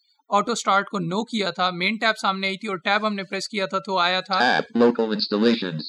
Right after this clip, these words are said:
Speaker 2: check and update button to active۔
Speaker 1: Check and update۔ یہ check and update جو ہے، یہ Adobe Flash Player کا پوچھ رہا ہے۔ اگر ہم اس کو چیک کرتے ہیں تو یہ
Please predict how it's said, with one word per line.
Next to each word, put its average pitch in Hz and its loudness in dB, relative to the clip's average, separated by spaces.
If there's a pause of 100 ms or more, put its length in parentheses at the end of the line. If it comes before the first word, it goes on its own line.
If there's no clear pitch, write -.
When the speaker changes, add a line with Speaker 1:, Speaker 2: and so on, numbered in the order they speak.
(120)
Speaker 2:
check 120 4
and 117 2
update 113 0
button 95 0
to 82 0
active۔ 104 0 (140)
Speaker 1:
Check 285 2
and 226 2
update۔ 185 -4
یہ 190 -6 (160)
check 254 0
and 262 0
update 226 -2
جو 196 -4
ہے، 175 -4 (400)
یہ 226 0 (120)
Adobe 208 -2
Flash 208 -2
Player 240 0 (100)
کا 208 -2
پوچھ 180 -10
رہا 180 -4
ہے۔ 185 0
اگر 220 -6
ہم 214 -2
اس 214 -6
کو 208 -8
چیک 214 -6
کرتے 220 -6
ہیں 180 -4 (560)
تو 220 -4
یہ 208 0